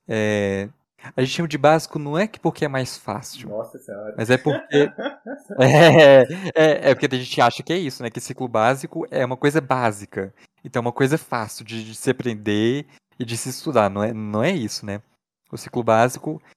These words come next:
Speaker 1: é aquele, pelo menos na física, são os dois primeiros anos, né?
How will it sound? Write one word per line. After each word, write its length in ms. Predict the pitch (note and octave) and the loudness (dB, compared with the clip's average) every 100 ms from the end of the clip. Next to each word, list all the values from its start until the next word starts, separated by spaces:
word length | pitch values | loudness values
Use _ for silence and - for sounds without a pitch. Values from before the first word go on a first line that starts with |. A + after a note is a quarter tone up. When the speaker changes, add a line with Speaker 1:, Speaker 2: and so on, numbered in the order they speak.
| - | -6
Speaker 1:
é 60 | C3 | -6
aquele, 280 | - C3+ C3 | -2 -2 -2
pelo 640 | C3 - - F3 D3 C3 | -6 -16 -16 -18 -12 -4
menos 180 | B2 B2 | -4 -2
na 140 | C3 | 0
física, 380 | B2 C3 B2 - | 0 -2 -4 -4
são 180 | B2+ C3 | -4 -4
os 120 | A#2+ | -4
dois 240 | A#2+ B2 - | 0 -2 -2
primeiros 400 | C3+ A#2 G#2+ G#2+ | -6 -4 -2 -2
anos, 280 | B2+ F3 | -4 -4
né? 220 | C#3 C#3+ | -6 -6